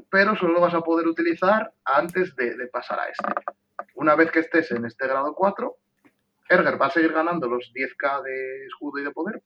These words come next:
pero no vas a poder hacer el multiataque, porque te pide un grado tres. Vale. Yo, eh, quería desglosar un poquito los dos efectos, porque es que son importantes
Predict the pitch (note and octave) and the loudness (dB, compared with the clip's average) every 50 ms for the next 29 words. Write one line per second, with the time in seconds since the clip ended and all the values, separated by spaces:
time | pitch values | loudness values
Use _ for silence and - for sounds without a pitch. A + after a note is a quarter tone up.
0 | _ - B3 B3 B3 A#3+ A#3 A#3+ A3 F#3+ C#3+ C3 B2+ - C3 A#2 B2 B2 B2 A#2 | _ -2 2 4 4 4 4 4 4 2 2 2 0 0 -2 -2 -2 -2 -2 -2
1 | - A#2+ A2+ A2+ A2+ A2+ A2 A2 G#2+ - _ - - _ - _ _ - - _ | -4 -6 -6 -6 -6 -6 -8 -10 -12 -12 _ -20 -20 _ -20 _ _ -20 -20 _
2 | - _ - B2 - B2 A#2+ A#2+ - B2 B2 A#2+ B2 A#2 A#2 G#2+ G2 G2+ - - | -16 _ -10 -8 -8 -6 -6 -6 -4 -2 -2 -2 -2 -2 -2 -4 -4 -6 -8 -12
3 | - - - - - _ _ _ _ _ - - - - - - - - - - | -16 -18 -20 -20 -20 _ _ _ _ _ -20 -20 -20 -20 -20 -6 -4 -4 -4 -4
4 | - - _ - - - - _ _ _ - - _ _ _ _ _ E3 A3 C4 | -8 -12 _ -12 -12 -12 -12 _ _ _ -18 -18 _ _ _ _ _ 6 8 8
5 | - - F3 E3+ D#3 D3+ D3 D3 D3 D3 D3 D3 D3 - - D3+ D#3 G#3 B3+ D4+ | 10 10 8 8 8 6 4 4 4 4 4 4 2 2 2 2 4 6 6 6
6 | D#4+ D4+ C4 B3 A3+ G3+ F3+ - G#3+ G#3 F#3+ F#3 G3 - _ _ _ _ _ F3+ | 4 4 2 2 2 2 2 6 6 6 6 6 2 -4 _ _ _ _ _ -10
7 | F3+ F3 G#3 G3 F#3+ G#3 G3 A3 G3 E3+ D3+ D#3+ E3 F#3+ F#3 - - F#3+ F#4+ - | -2 0 0 2 2 2 4 6 6 8 8 6 4 4 2 4 2 2 2 2
8 | - - - - - - - - F3 F3+ - - D4 - E4 D4 A#3 G3+ F3 - | -2 -4 -2 -2 -4 -4 0 0 -2 0 0 0 0 2 2 2 2 0 0 0
9 | - D3 - C3+ - _ - - C#3+ D3 D3 - F#3 F#3 F3+ E3+ D#3 C#3+ C3 A#2+ | -2 -2 -2 -2 -2 _ 0 0 0 -2 -2 0 0 2 2 0 0 0 -2 -2
10 | A2+ G#2+ F#2 - - - - - _ | -4 -4 -6 -8 -12 -18 -20 -20 _